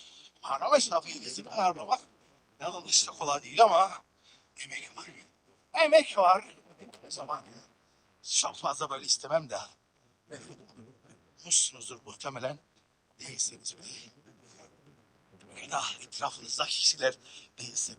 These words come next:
bile. Biliyorsunuz. Niye duruyorsunuz? Yapacağınız yapın. Her şey senin. Kayın, hoplayın, zıplayın. Deli olan önümü kesiyordu borçlu. İyi olanlar,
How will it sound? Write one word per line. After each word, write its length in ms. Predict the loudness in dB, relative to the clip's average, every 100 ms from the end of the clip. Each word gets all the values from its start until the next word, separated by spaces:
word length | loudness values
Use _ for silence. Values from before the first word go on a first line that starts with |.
| -4
bile. 140 | -4 -4 -14 _ _ _ _ _
Biliyorsunuz. 840 | -20 -18 -18 -12 -10 -8 -4 -4 -4 -10 -18 -20 -6
Niye 220 | 4 6 6
duruyorsunuz? 760 | 8 8 8 4 4 2 -2 -8 _ _ _ _ -20
Yapacağınız 540 | -18 -16 -16 -14 -16
yapın. 160 | -16 -20 _ _ _ -20 -4
Her 180 | 0 0
şey 200 | -2 -6
senin. 480 | -6 -10 -16 -18 -18 _ _ _ 6
Kayın, 400 | 6 6 -2 -8 -14 _ _ 6
hoplayın, 680 | 6 10 8 8 4 -2 -16 -18
zıplayın. 640 | 0 4 6 8 8 8 2
Deli 200 | 4 6
olan 260 | 8 8 8
önümü 320 | 4 4 4
kesiyordu 600 | 4 2 4 6 6 4
borçlu. 600 | 2 2 0 0 4 2 0 _ _ -20 -20 -20 _ _ _ -20 -20 -20 -20 -20 _ -20 -20 -20 -20 -16 -10 -10 -12 -20 -20
İyi 220 | -12 -10 -10
olanlar, 480 | -16 -20 0 0